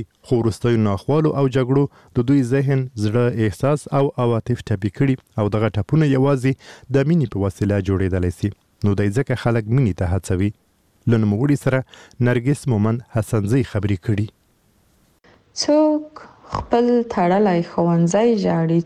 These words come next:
Speaker 2: څوک د پوهنتون ټیکری. بې وطنه شوي وطن ته د ستنېدو په هیله او په وطن کې په دې ارمان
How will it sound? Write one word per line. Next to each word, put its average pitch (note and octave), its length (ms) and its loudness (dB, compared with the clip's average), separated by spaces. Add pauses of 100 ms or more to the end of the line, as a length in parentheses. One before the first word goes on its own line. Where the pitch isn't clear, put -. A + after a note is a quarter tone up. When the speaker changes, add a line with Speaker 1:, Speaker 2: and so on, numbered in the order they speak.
Speaker 2:
څوک G3+ 480 0
د F3 180 -4
پوهنتون E3+ 580 2 (200)
ټیکری. E3 520 -2 (960)
بې D4 160 4
وطنه C4+ 480 0
شوي G#3+ 340 2 (120)
وطن G#3 360 0 (220)
ته F#3+ 140 -2
د F#3 160 0
ستنېدو F#3+ 580 2 (240)
په - 20 2 (140)
هیله G#3 260 2 (260)
او - 80 2 (220)
په A3+ 160 2
وطن A#3+ 400 2 (140)
کې - 80 -4 (100)
په F#3+ 140 0
دې G#3 120 2 (200)
ارمان C4 500 2